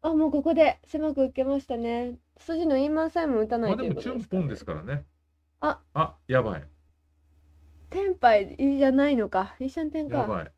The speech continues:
Speaker 2: もう。
Speaker 1: いや、でもこれ何もないですよ、ヒントが。さあ、チーソーの方を切ると、これは高めのイーペイコーの方だ。リーチ単陽ピンフリーペイコー。
Speaker 2: 一万二千。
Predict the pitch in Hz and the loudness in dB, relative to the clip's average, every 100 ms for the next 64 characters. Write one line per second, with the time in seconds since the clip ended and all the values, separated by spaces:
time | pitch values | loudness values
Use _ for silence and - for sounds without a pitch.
0 | - 123 131 131 127 76 _ _ _ _ | -12 -6 -4 -4 -6 -12 _ _ _ _
1 | _ _ 214 208 208 202 196 202 202 214 | _ _ -6 -4 -2 -2 -4 -4 -4 0
2 | 320 453 480 453 262 226 226 214 202 185 | 2 2 2 2 0 0 -2 -2 -4 0
3 | 185 - - _ _ - 320 285 - 359 | 0 0 -6 _ _ -2 2 2 0 -2
4 | 370 349 392 370 339 370 349 - 339 330 | -2 -2 0 0 0 0 -2 2 4 4
5 | - - 349 320 311 330 339 339 330 330 | 0 -6 -2 2 4 4 2 2 0 0
6 | 320 311 330 320 311 285 320 302 277 226 | -2 -2 -4 -2 -2 0 -2 0 0 0
7 | 147 294 285 - 311 294 285 269 285 294 | 0 -2 -4 -4 -4 0 0 0 0 -2
8 | 285 302 311 294 233 214 185 - _ _ | -2 -4 -2 0 0 0 0 0 _ _
9 | _ _ _ _ _ _ - - - 123 | _ _ _ _ _ _ -20 -20 -6 -2
10 | 139 139 117 95 98 104 - 139 123 92 | 0 0 -2 -4 -4 -6 -4 -2 -2 -6